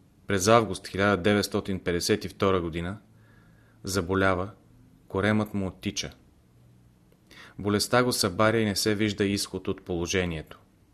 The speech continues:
Вечерта братът отива при една наша сестра, силно разтревожен, че ще остави домашните си в крайно объркани материални работи. Сестрата му казва:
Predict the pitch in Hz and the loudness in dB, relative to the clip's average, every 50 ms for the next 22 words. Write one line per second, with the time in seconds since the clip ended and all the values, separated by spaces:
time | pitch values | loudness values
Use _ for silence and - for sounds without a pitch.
0 | _ _ _ _ _ _ _ _ _ _ _ - - - - - - - - 98 | _ _ _ _ _ _ _ _ _ _ _ -20 -20 -20 -20 -20 -20 -10 -10 -8
1 | - - 104 92 - - 113 107 98 92 101 104 - 110 101 - 95 - - 113 | -4 -2 -4 -4 0 2 2 2 2 2 2 2 2 -2 -6 -6 -10 -8 -6 -4
2 | 104 101 101 - - 95 92 92 85 98 98 98 95 98 95 92 - 92 90 - | -2 -2 -4 -4 -4 -4 -4 -2 -2 -2 -2 -2 -2 -2 -2 -2 -4 -4 -4 -6
3 | 92 87 - - - 90 87 87 - _ _ _ _ _ _ _ _ _ _ _ | -6 -8 -8 -6 -6 -6 -6 -8 -12 _ _ _ _ _ _ _ _ _ _ _
4 | _ _ _ - - - 131 123 117 113 101 98 95 - - 95 92 90 92 98 | _ _ _ -8 0 2 4 4 4 2 0 -2 -4 -4 -4 -4 -2 -2 0 0
5 | 95 95 101 104 107 110 - _ _ _ _ _ _ _ _ _ _ _ _ _ | 0 0 -2 -6 -6 -8 -14 _ _ _ _ _ _ _ _ _ _ _ _ _
6 | _ _ - - 107 - - - 92 87 - - - 107 107 104 107 92 95 92 | _ _ -8 -6 -6 -6 -4 -6 -6 -6 -4 0 0 2 2 2 0 -2 -2 -2
7 | 95 95 95 - 101 95 - - 101 - - - 107 - - - _ _ - _ | -2 -2 -2 -4 -6 -8 -6 -6 -6 -6 -6 -8 -10 -14 -18 -20 _ _ -20 _
8 | - 113 107 107 113 117 120 123 123 - - 101 87 78 101 101 104 101 - 107 | 0 2 2 2 2 0 -2 -4 -8 -10 -10 -10 -6 -2 0 -2 -2 -2 -4 -6
9 | 104 101 101 101 - - 85 - - 90 87 90 92 95 95 92 90 90 90 87 | -4 -4 -6 -8 -10 -12 -14 -8 -6 -4 -2 -2 -2 -2 -2 -2 -2 -2 -2 -2
10 | 80 85 - - - - - _ - _ _ _ _ _ _ _ _ _ - - | -4 -8 -16 -18 -20 -20 -20 _ -20 _ _ _ _ _ _ _ _ _ -8 -6
11 | - 95 - - 98 98 95 - 90 90 87 - - 98 90 85 80 82 80 | -6 -6 -2 0 0 0 0 -2 -4 -6 -6 -4 -2 0 0 0 -2 -6 -10